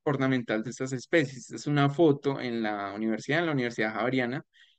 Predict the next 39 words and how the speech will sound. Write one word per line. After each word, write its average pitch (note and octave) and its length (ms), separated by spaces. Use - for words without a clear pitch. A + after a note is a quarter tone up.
de A#2 200
Blaquia A2+ 300
prince. C#3+ 360
Entonces, C#3 260
es A2+ 140
una A#2+ 120
especie B2 280
endémica C3 460
de C3+ 60
Antioquia D3+ 440
y D#3+ 40
está C#3+ 280
cultivada B2 640
ahí. B2 300
Es - 400
una A2+ 320
de A#2+ 60
las A#2+ 240
pocas B2 500
que B2+ 260
se C3 160
cultivan. C3 640
Poco, E3+ 340
pero F#3 200
se C#3 120
cultivan. C3+ 480
Es C3+ 140
una A2 120
especie A#2+ 360
hermosa, B2 480
con A2+ 180
flores G#2 380
grandes, A#2+ 420
llamativas, A2+ 640
por B2 120
lo B2 100
cual A#2 200
también C3 500
esto, C#3+ 560